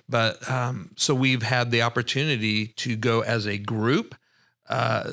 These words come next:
over to pray over hospital staff, administrators, you know, doctors, and, I mean, everyone from the lab technicians to the housekeeping people to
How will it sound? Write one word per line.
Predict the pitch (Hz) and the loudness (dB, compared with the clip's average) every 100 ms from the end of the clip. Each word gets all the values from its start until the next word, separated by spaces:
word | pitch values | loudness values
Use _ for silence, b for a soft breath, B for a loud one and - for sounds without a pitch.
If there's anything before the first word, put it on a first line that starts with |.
| - | 0
over | 147 135 147 | 2 4 2
to | - 120 | 2 -2
pray | - - 127 127 131 131 127 B B B _ 135 | -2 0 2 4 4 2 0 B B B _ 0
over | 139 147 135 131 127 123 B B _ - | 4 4 4 4 4 0 B B _ -4
hospital | 139 127 - 120 107 | 0 0 0 -2 0
staff, | - 156 139 135 135 123 | 0 2 2 2 2 0
administrators, | 120 117 143 143 - 139 131 131 123 113 117 | -4 -2 0 0 2 2 2 2 2 0 -2
you | 117 | -2
know, | 104 | -4
doctors, | 104 143 135 - 117 113 104 | -2 0 0 -2 -4 -2 0
and, | 117 107 - B B | 0 0 -4 B B
I | |
mean, | 139 151 | 2 4
everyone | 165 180 170 156 | 4 4 4 2
from | 147 160 139 135 117 B B | 2 2 4 2 -2 B B
the | 127 | 0
lab | 120 131 139 | 2 2 2
technicians | 151 123 135 123 - 117 110 - | 0 0 2 2 2 2 0 0
to | 139 | 2
the | 120 | 2
housekeeping | 110 139 139 - 131 131 120 | 2 2 2 2 0 0 -2
people | 127 120 113 | -2 -2 -2
to | - 123 117 | 0 2 2